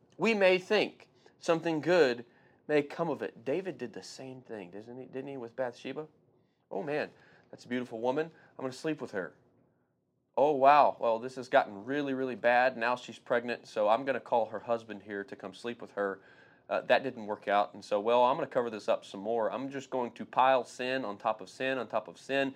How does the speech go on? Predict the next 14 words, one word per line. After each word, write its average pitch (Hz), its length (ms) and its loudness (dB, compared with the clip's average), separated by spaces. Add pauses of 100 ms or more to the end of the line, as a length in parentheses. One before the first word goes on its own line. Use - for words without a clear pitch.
(160)
hoping 143 340 0
something 117 400 -6
good 127 260 0
comes 123 300 -4
from 107 220 -8
this." 107 240 -4 (440)
And - 120 -18
it 117 100 -20 (180)
never 151 540 2 (680)
did. 117 400 0 (1800)
I'm 165 140 8
going 208 240 8
to - 60 -10
quote 165 440 6